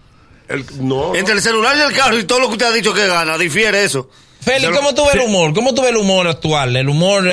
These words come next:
Speaker 3: eh, eh,
Speaker 1: No, lo que pasa
Speaker 3: ¿qué
Speaker 1: es
Speaker 3: nivel
Speaker 1: que,
Speaker 3: está?
Speaker 1: lo que pasa es que hay, hay un cambio ahora mismo y lo que lo están asimilando, por ejemplo, ahora mismo no hay ningún comediante pegado.
Speaker 3: <coughs>
Speaker 1: Decían en el chat que yo creo que tú también estás de humorista. No hay ningún comediante pegado.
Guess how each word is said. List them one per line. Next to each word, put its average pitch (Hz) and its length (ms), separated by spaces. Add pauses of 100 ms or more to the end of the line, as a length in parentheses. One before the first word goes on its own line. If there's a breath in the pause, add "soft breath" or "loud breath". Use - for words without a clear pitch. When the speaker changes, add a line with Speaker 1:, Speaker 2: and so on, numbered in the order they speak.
Speaker 3:
eh, 165 60 (600)
eh, 120 100 (240)
Speaker 1:
No, 180 160
lo 196 100
que 165 80
pasa 170 120
Speaker 3:
¿qué - 60
Speaker 1:
es 208 40
Speaker 3:
nivel 202 180
Speaker 1:
que, 165 60
Speaker 3:
está? - 220
Speaker 1:
lo 147 120
que 147 80
pasa 151 220
es 156 60
que 156 220
hay, 147 300 (400)
hay 143 220
un 147 180
cambio 127 540
ahora 131 160
mismo 117 460 (200)
y 127 120
lo 120 100
que 123 80
lo 123 100
están 127 180
asimilando, 160 760 (320 loud breath)
por 156 100
ejemplo, 180 300
ahora 202 200
mismo 175 600
no 151 220
hay 170 80
ningún 156 280
comediante 147 400
pegado. 127 400
Speaker 3:
<coughs> 104 80
Speaker 1:
Decían 139 380
en 131 100
el 120 120
chat 151 200
que 127 80
yo 127 100
creo 135 140
que 131 80
tú 127 100
también 123 320
estás 120 200
de 117 60
humorista. 117 480 (580 soft breath)
No 135 100
hay 175 80
ningún 180 300
comediante 156 500
pegado. 113 480